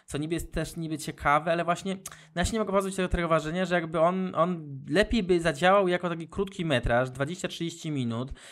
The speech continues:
właśnie w tym klimacie onirycznym jeszcze mocniej, właśnie bardziej z jej wizjami, e, i jakby trochę takim, takim, takim doświadczeniem jakby, że współodczuwamy, e, to, co, to, co się tam dzieje, bo tutaj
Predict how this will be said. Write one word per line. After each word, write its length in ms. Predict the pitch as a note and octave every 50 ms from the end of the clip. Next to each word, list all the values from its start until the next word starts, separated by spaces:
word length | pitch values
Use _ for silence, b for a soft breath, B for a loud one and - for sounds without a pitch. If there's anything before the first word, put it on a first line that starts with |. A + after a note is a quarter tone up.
| B B _
właśnie 260 | D3+ D#3 - F#3+ E3
w 40 | -
tym 160 | F#3 F#3 F#3
klimacie 480 | F#3+ - E3 D#3+ D#3 E3 - - E3
onirycznym 840 | D3+ D3+ D#3 D3+ D3 D3+ D#3+ D#3+ - - E3+ D#3+ D3+ D3 D3 D3 C#3+ C#3
jeszcze 300 | C#3+ D#3+ D#3 - - D3
mocniej, 640 | C#3 C3+ B2 A#2 - - - B2 B2 C3+ C3+ C3+ C3+ C3 -
właśnie 360 | C#3+ C3+ D3+ D#3 D#3 - E3+
bardziej 280 | D3 E3 D#3+ D#3+ D#3+ D3
z 40 |
jej 180 | D3 D#3 D#3 D3+
wizjami, 720 | D3 D3+ D3 C3+ C#3 C3+ C3 A#2+ A#2+ A#2+ A#2 B2+ D3+ E3 B B B B B B B B
e, 300 | - B2+ C3 C3+ C3+ C#3 -
i 120 | - D#3+
jakby 200 | E3 F3+ F#3 F#3+ F#3+
trochę 120 | G3 G3
takim, 320 | F#3+ F#3+ F#3+ - F#3+ F#3+
takim, 480 | F#3+ G3 F#3 G3 - F#3+ F#3 F#3 F#3 F3+ F3+
takim 400 | - F3 - - F#3 F#3 F3+ E3+
doświadczeniem 800 | E3+ F3+ - - G3 F#3 - - - - G#3 G3+ G#3 G3+ G3 F#3+
jakby, 280 | F#3+ F#3 F#3 F3 F3 F3+
że 200 | E3+ F3+ F#3 F3
współodczuwamy, 1000 | - - - - F#3+ F#3+ F#3+ F#3+ - - F#3 G3+ F#3+ F3+ D3 B2 A2+ G#2+ G#2+ G#2 B B B B B B
e, 120 | - A#2+ A#2+
to, 120 | - C3
co, 120 | - - B2 - - -
to, 100 | C3 A#2
co 100 | - B2+
się 100 | - -
tam 200 | C3 B2 C3 A#2+
dzieje, 240 | A#2+ A2 G#2+ G#2+
bo 100 | A2 B2
tutaj 240 | C#3 - G3+ G3+ G#3